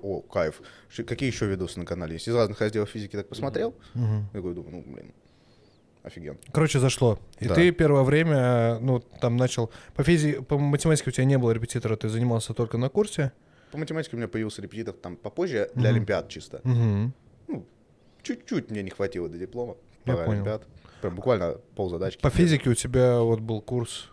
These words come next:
Speaker 1: Да.
Speaker 2: Эбонит, и ты еще немножечко занимался с репом.
Speaker 1: У меня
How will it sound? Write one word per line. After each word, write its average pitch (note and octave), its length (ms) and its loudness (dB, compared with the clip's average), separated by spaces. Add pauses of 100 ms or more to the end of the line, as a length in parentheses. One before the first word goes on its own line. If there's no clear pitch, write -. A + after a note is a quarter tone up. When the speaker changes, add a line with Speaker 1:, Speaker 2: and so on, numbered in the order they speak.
Speaker 1:
Да. G#2 200 -8
Speaker 2:
Эбонит, C#3+ 420 2 (140)
и D3+ 260 2
ты - 140 -2
еще B2+ 320 2
немножечко A2 720 2
занимался G#2 500 -2
с - 120 -14
репом. G2+ 240 -4
Speaker 1:
У A#2 60 -2
меня G#2+ 280 0